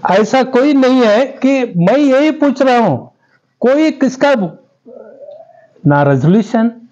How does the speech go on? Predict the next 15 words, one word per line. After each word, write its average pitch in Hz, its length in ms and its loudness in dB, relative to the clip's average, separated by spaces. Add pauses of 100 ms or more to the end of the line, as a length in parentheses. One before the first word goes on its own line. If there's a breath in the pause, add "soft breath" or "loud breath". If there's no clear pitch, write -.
(360)
ना 165 140 0
काउंसिल 175 520 0
का, 226 500 -2 (220)
ना 196 640 -2
administrator 208 720 0
का 208 120 0
रहे 170 360 2
बिना 185 520 0 (360 loud breath)
ये 175 100 2
corporation 175 600 -2
commissioner 165 580 0
कैसा 151 460 0
दे 185 240 2
सकता 190 460 -2
है? 196 400 0